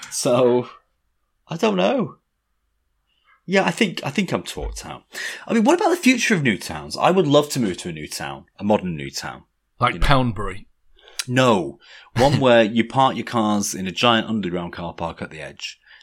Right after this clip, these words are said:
Speaker 1: and you get the little taxi
Speaker 2: Monorail?
Speaker 1: No, the taxi little pod shuttle to your home. Okay. And, uh, yeah, and it's all
Speaker 2: I think you're talking about Dubai, aren't you? Uh, from the sound of it.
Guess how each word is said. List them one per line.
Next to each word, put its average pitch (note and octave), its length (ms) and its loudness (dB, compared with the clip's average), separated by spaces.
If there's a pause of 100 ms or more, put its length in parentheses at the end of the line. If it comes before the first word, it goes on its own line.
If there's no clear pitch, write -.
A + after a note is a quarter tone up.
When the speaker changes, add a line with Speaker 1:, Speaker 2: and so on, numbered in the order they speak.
(120)
Speaker 1:
and E2+ 120 -12
you E2 60 -10
get G#2 160 -2
the G2 60 -8
little F#2 500 -4 (480)
taxi - 460 -2
Speaker 2:
Monorail? G2 560 0 (360)
Speaker 1:
No, A2+ 240 2
the F#2 120 -2
taxi A2+ 400 -2
little G#2 240 0
pod - 340 -4
shuttle - 800 -8 (100)
to - 140 -2
your F#2+ 120 0
home. D#2+ 440 -10 (580)
Okay. D#2+ 460 -16 (600)
And, E2 440 -14
uh, D2+ 200 -10 (520)
yeah, C#3 400 -10 (180)
and F#2+ 100 -8
it's C#2+ 200 -10
all G#2 100 0
Speaker 2:
I F#2 40 -2
think F2 240 -2
you're D#3 140 -4
talking E3 300 2
about B2+ 260 0
Dubai, A#2+ 560 0
aren't - 140 -16
you? F#2+ 120 -16 (200)
Uh, - 80 -16 (240)
from G#2+ 120 -10
the F#2 60 -10
sound F#2 280 -10
of E2 60 -16
it. F2 80 -16